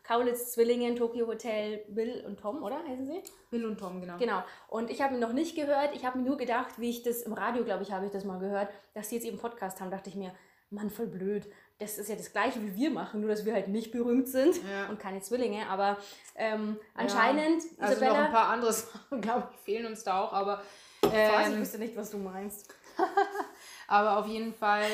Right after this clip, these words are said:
Speaker 2: ähm,
Speaker 1: Nein,
Speaker 2: es
Speaker 1: aber
Speaker 2: sind da echt interessante Impulse und interessante Sichtweisen drin. Also ansonsten ist es, äh, ja auch so ein Laber-Podcast, wie wir haben,
Speaker 1: Mhm.
Speaker 2: ja. Also auch schon wieder eine Gemeinsamkeit, unglaublich. Naja, auf jeden Fall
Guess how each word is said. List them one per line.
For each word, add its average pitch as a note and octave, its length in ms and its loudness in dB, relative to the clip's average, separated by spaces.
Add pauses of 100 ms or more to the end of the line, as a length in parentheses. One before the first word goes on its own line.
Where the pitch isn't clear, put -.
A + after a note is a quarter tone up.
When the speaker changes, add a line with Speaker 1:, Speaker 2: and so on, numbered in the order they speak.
(120)
Speaker 2:
ähm, G#3+ 120 2
Speaker 1:
Nein, B3 240 6
Speaker 2:
es A#3+ 120 8
Speaker 1:
aber A3+ 120 8
Speaker 2:
sind A3+ 100 6
da - 220 2
echt C#4 180 -4
interessante B3+ 640 -2
Impulse A#3 540 -6 (280)
und A3+ 80 -8
interessante A3+ 640 -8
Sichtweisen A#3 680 -4
drin. A3 360 -6 (640)
Also F#3 280 -6
ansonsten F#3+ 480 -8
ist - 160 -12
es, - 220 -8
äh, - 540 -12
ja E3 160 -12
auch - 140 -6
so F3+ 140 -10
ein E3 80 -10
Laber-Podcast, F#3+ 720 -2
wie F3 100 -8
wir A3 160 -2
haben, C4+ 400 2
Speaker 1:
Mhm. F4 60 2
Speaker 2:
ja. - 140 -4 (1120)
Also F3 220 -6
auch F3 160 -4
schon F#3 240 2
wieder F#3+ 160 6
eine F#3 140 4
Gemeinsamkeit, E3+ 760 -2
unglaublich. F3 580 -4 (380)
Naja, A3 380 8
auf A3 80 2
jeden A#3 280 -2
Fall A3+ 540 4